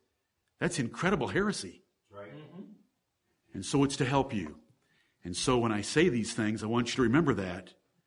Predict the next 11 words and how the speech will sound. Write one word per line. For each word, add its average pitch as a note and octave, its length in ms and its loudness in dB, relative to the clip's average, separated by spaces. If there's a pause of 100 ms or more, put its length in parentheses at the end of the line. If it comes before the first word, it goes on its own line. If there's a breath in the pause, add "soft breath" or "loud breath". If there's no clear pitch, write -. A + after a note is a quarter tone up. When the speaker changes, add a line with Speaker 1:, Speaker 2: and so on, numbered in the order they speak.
(360)
Speaker 1:
that D#2 120 -8
men C3 300 2
can A2 180 -2
be G#2+ 120 -2
wrong, A2+ 360 0
and G2 100 -2
they A2 80 -2
have G#2 100 -4
always A#2+ 380 0
been G2+ 160 -6
wrong. F2 460 -6